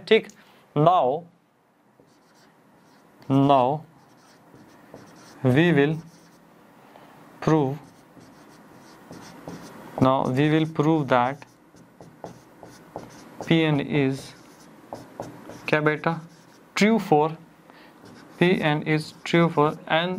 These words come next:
is equal to k plus one, ठीक है ना, n is equal to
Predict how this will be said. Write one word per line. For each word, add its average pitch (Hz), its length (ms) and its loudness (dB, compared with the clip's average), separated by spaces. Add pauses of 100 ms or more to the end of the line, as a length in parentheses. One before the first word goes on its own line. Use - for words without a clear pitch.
(160)
is 143 200 -4
equal 143 280 -2
to 156 140 -4
k 135 260 0
plus 127 200 -2
one, 123 220 -12
ठीक 151 120 -6
है 151 60 -4
ना, 131 80 -8 (960)
n 170 180 0
is 156 180 0
equal 160 180 -2
to 170 140 -12